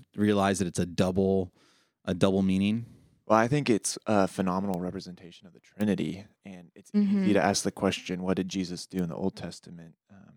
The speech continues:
Speaker 2: it's not always as easy to see him active before he was incarnated. Um, but this is a prime example, and John, like Hannah mentioned, makes that really clear that it was,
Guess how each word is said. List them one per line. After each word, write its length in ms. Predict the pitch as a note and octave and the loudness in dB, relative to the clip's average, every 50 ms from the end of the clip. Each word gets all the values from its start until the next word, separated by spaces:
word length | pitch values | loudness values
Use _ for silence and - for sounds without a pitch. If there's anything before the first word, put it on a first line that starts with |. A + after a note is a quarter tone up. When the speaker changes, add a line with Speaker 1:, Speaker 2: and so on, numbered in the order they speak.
| _ _ | _ _
Speaker 2:
it's 180 | - - - - - | -8 -8 -6 -6 -6
not 260 | G2+ G2+ F#2 - - _ | 0 0 0 0 2 _
always 320 | - F#2+ F#2 F#2 F#2 E2+ F#2 | 2 4 4 4 4 2 0
as 120 | E2+ E2+ | -2 -2
easy 280 | - G2 G2 F2 E2+ F2+ | -2 -2 -2 0 0 0
to 80 | E2 E2 | 0 0
see 300 | - - - F#2+ F#2 F2+ | -2 0 0 0 0 0
him 380 | G2 G2+ F2+ F2 F2 F2 - - - - - _ _ _ _ _ _ _ _ _ _ _ _ _ _ _ | 0 0 0 0 0 -2 -4 -8 -14 -20 -20 _ _ _ _ _ _ _ _ _ _ _ _ _ _ _
active 520 | F#2 G2+ G2 - - - G2+ F#2 F2 F2 | 2 2 2 0 2 2 4 4 4 4
before 340 | F#2 F2+ - - F#2 F2+ F2 | 2 0 2 4 2 2 4
he 180 | F2+ - F2+ F#2 | 2 2 2 2
was 320 | F2 F2 E2+ F2 E2+ - - | 4 4 2 2 0 -2 -2
incarnated. 760 | - F#2+ E2+ - - F#2 F#2 G2 G2 G2+ F#2+ F2 F2 F2+ F#2+ - - - - - - - - _ _ | -2 -2 -2 0 2 2 4 4 4 2 2 2 2 0 -2 -6 -12 -20 -20 -20 -20 -20 -20 _ _
Um, 420 | - F#2+ F#2 F2 E2+ D#2+ D#2+ - - _ | 2 2 4 4 4 2 0 -4 -4 _
but 120 | - F#2 F#2 | 0 2 4
this 200 | G#2+ G#2+ - A2 | 4 4 4 2
is 120 | G2+ F2+ | 2 2
a 40 | F2+ | 0
prime 240 | - - G2+ F#2+ F#2+ | 0 0 0 2 2
example, 420 | F2+ E2+ E2 F#2 G2 G2 - F2 | 2 2 2 2 2 2 0 0
and 120 | E2+ F2 F2 | -2 -2 -2
John, 400 | F2+ F2+ E2+ E2+ F2 F2 E2 G2 A2 _ _ _ _ _ _ _ _ _ _ _ _ | -2 -2 -2 -2 -4 -6 -10 -12 -16 _ _ _ _ _ _ _ _ _ _ _ _
like 160 | F#2+ F2+ - | -14 -14 -12
Hannah 180 | - F#2+ F2+ F2 | -10 -10 -10 -10
mentioned, 440 | F2 F2+ F2+ F2+ - F2 E2+ E2 E2+ | -10 -12 -14 -14 -18 -20 -20 -20 -20
makes 180 | F2+ E2+ - | -20 -20 -20
that 140 | _ F2 E2 - | _ -20 -20 -20
really 220 | _ F2+ E2+ E2+ _ _ _ | _ -20 -20 -20 _ _ _
clear 240 | - E2+ E2+ E2+ E2 | -20 -18 -16 -16 -16
that 120 | D#2 D2+ | -16 -18
it 80 | E2 E2+ | -18 -20
was, 220 | F2 E2 - _ | -20 -20 -20 _